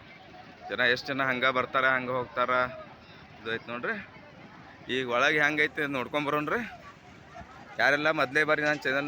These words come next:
ನೋಡ್ತೀರ, ನನ್ನ ಚಾನಲ್ ಸಬ್ಸ್ಕ್ರೈಬ್ ಮಾಡಿರಿ. ಪಕ್ಕದಲ್ಲಿರೋ ಬೆಲ್ ಐಕಾನ್ ಹತ್ರ ಆಲ್ ನೋಟಿಫಿಕೇಶನ್ ಕ್ಲಿಕ್ ಮಾಡಿರಿ. ನಾ ಬಿಡ್ತಕ್ಕಂಥ ಎಲ್ಲ ವಿಡಿಯೋ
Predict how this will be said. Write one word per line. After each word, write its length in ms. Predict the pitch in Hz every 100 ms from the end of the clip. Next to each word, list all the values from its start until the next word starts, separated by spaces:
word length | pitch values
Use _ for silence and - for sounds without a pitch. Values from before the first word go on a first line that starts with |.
| 143
ನೋಡ್ತೀರ, 280 | 143 151 156
ನನ್ನ 120 | 147 143
ಚಾನಲ್ 180 | 131 131
ಸಬ್ಸ್ಕ್ರೈಬ್ 420 | 113 - 131 127 135
ಮಾಡಿರಿ. 260 | 135 170 196 - - - - - - - - - - -
ಪಕ್ಕದಲ್ಲಿರೋ 460 | 113 120 117 127 127
ಬೆಲ್ 160 | 117 123
ಐಕಾನ್ 240 | 120 123 123
ಹತ್ರ 180 | 120 135 117
ಆಲ್ 120 | 117
ನೋಟಿಫಿಕೇಶನ್ 360 | 113 117 - 120
ಕ್ಲಿಕ್ 220 | 117 117 -
ಮಾಡಿರಿ. 220 | 117 139 147
ನಾ 60 | 131
ಬಿಡ್ತಕ್ಕಂಥ 440 | 110 - 123 117 - 117
ಎಲ್ಲ 160 | 110 113
ವಿಡಿಯೋ 160 | 107